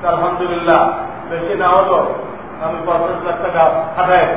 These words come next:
তিন লাখ টাকা তো পাইছি, এরকম শুকরিয়া চাইতে থাকে। যেটা বললে আমার শুকরিয়া আদায় হয়, ওটা বলেন। কেন কোরআন শরীফে আছে, "তুমি যদি শকর করো, আমি বাড়াই দেব।" যে না শুকরি করো, তো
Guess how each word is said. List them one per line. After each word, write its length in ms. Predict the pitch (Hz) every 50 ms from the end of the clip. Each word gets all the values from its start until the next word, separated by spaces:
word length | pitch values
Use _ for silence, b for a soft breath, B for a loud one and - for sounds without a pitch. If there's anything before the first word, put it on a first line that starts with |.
| - - -
তিন 120 | 220 226 233
লাখ 140 | 233 220
টাকা 260 | - 226 233 226 226 226
তো 100 | 226 226
পাইছি, 300 | 247 254 254 254 - - - - - - - - - -
এরকম 280 | - - - - 214 185 - - - - - - - - - - - - - - - - - - - - - - - - - - -
শুকরিয়া 460 | 277 269 269 294 311 320 294 - -
চাইতে 280 | 247 247 233 214 185 160
থাকে। 200 | 151 - - - - - - - - - - - - - - - - -
যেটা 220 | - 220 220 226
বললে 360 | 226 226 269 277 - 233 247
আমার 280 | 233 214 214 214 214 214
শুকরিয়া 520 | 214 214 214 220 214 - - 320 294 254
আদায় 260 | - 196 - - 185
হয়, 220 | - - - - - - - -
ওটা 240 | 605 640 - 719
বলেন। 400 | - 587 247 226 208 185 - - - - - - - - - - - -
কেন 140 | - 208 208
কোরআন 440 | 226 226 202 - - 196 202 220 208
শরীফে 280 | - 226 226 220 214 196
আছে, 400 | 180 - - - 294 311 311 - - - - - - - 208
"তুমি 140 | 208 220 226
যদি 100 | 240 - -
শকর 200 | 220 214 233 254 254 - -
করো, 180 | 226 269 294 311
আমি 280 | - - - - 196 180
বাড়াই 240 | 175 165 160 160
দেব।" 100 | - - - - - - - - - - 175 156 - - - 135 143 151 143 120 107 101 95 90 92 98 98 92 - - - - - - - - - 165
যে 60 | 196 190
না 140 | 185 190
শুকরি 380 | 202 202 - 233 - - 254 254
করো, 480 | 240 247 247 277 311 311 302 302 - - -
তো 60 | 208